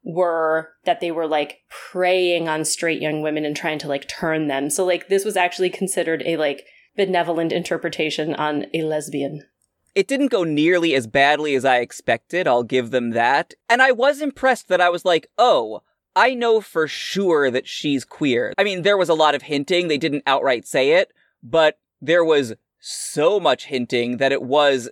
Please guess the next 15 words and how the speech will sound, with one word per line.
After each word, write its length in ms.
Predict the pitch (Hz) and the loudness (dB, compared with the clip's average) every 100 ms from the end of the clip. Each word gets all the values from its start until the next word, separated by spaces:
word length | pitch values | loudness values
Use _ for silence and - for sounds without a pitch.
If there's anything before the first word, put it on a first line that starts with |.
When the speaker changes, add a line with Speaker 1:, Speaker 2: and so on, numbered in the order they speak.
| - | -8
Speaker 2:
essentially 800 | 131 - 143 143 - 123 113 110 | -8 -2 -2 -2 -6 -8 -6 -8
part 320 | - 143 135 | -6 -2 -2
of 120 | 123 98 | -2 -10
the 60 | |
text. 500 | 117 147 127 - - - | -8 -2 -2 -4 -16 -6
The 140 | 147 | -2
most 340 | 196 208 202 - | 2 4 2 0
explicit 540 | - - 175 165 170 | -10 -4 -2 0 -2
reference 460 | 143 139 151 139 - | 0 0 0 -4 -4
is, 260 | 165 165 147 | -2 0 0
unfortunately, 920 | 143 135 - 147 139 147 123 127 123 | 0 0 0 -2 -2 -6 -2 0 0
that 200 | 123 131 - | 0 -2 0
Eleanor 320 | 147 147 135 | 0 2 -2
calls 340 | - 139 139 | 0 0 0
her 300 | 156 135 131 | 0 0 0